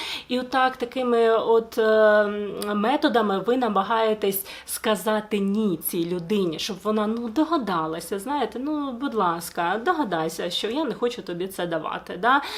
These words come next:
Не заставляй мене у в-, у в очі казати, що я тобі це не дам, е, мені це потрібно. І таких дуже багато прикладів. І, на жаль, що відбувається в житті, що ми самі іноді агресивно,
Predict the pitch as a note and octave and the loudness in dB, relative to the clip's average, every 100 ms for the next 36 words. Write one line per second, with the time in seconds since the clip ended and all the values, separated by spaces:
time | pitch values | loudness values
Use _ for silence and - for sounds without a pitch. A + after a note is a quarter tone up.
0 | - - B3+ B3 C4+ - B3 A#3+ A3 F3+ | -8 0 0 2 0 0 0 4 4 4
1 | F3 F#3 F#3 G3 C4+ F4 - G3 F#3 G3+ | 2 -2 -2 0 2 0 0 -4 -2 -2
2 | A3 G#3 F3+ A3 - - A#3+ - G3+ G3 | 0 0 2 4 2 2 0 0 -2 0
3 | G3 E3 D#3 - - F#3+ B3+ D#4 G3+ G3 | 2 2 0 -8 -6 -2 0 -2 -4 -6
4 | B3 - G3+ F3+ E3 D3+ - - - F3 | -6 -6 -6 -6 -8 -10 -10 -10 -4 -2
5 | E3+ E3+ G#3+ C#4 D4+ G#3+ A3 - G3 G3 | -2 -2 0 0 0 -4 -4 -8 -12 -10
6 | D#3+ F3 - - - - - - - D#4+ | -10 -10 -14 -16 -14 -10 -8 -8 0 4
7 | F4 C#4+ C#4+ D4+ D4+ G3+ A#3+ B3 G#3+ A#3+ | 4 4 4 4 4 0 -2 -2 -2 -2
8 | A#3+ A3 A#3 C4 C4 A#3 F#3+ F3 - A#3+ | -2 -2 -2 -2 0 0 0 -2 -4 -4
9 | B3 A3+ G#3+ B3+ C4 - A3+ G3 G#3 G#3 | 0 0 2 0 2 0 -2 -2 0 2
10 | G3+ G3+ G3+ F#3 A#3 A#3 D4+ E4+ E4+ - | 2 0 -4 -4 -6 2 6 6 6 0
11 | A3+ G3+ F#3+ E3 - - A#3 D4 D#4 - | 0 2 0 -2 -4 0 2 6 4 4
12 | C#4+ C#4 A#3+ B3+ - A3 G#3+ G#3+ - A#3 | 0 0 0 0 0 0 0 -4 -2 -2
13 | G#3+ G#3+ G#3 | 2 2 0